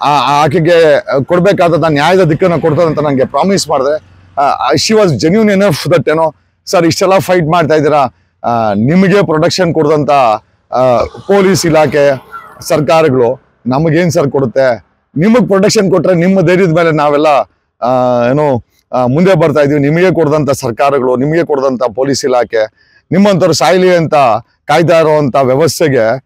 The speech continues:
ಕೆಟ್ಟ ವ್ಯವಸ್ಥೆಗೆ. ಹಾಗಾಗಿ ನಾವು ಯಾವುದೇ ಕಾರಣಕ್ಕೂ ಹೊರಗಡೆ ಬರಲ್ಲ ಸರ್. ನನಗೆ, ನನಗೆ ನೀವು, ನಿಮಗೆ first guarantee ಆಗಲಿ, ತದನಂತರ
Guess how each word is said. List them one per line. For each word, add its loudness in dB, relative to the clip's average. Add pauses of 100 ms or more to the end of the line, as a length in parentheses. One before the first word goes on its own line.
ಕೆಟ್ಟ -2
ವ್ಯವಸ್ಥೆಗೆ. 0 (380)
ಹಾಗಾಗಿ 0 (320)
ನಾವು 0
ಯಾವುದೇ 2
ಕಾರಣಕ್ಕೂ 0
ಹೊರಗಡೆ 2
ಬರಲ್ಲ 2
ಸರ್. -2 (320)
ನನಗೆ, 2
ನನಗೆ 0
ನೀವು, 2
ನಿಮಗೆ 0
first 0
guarantee 2
ಆಗಲಿ, 2
ತದನಂತರ 2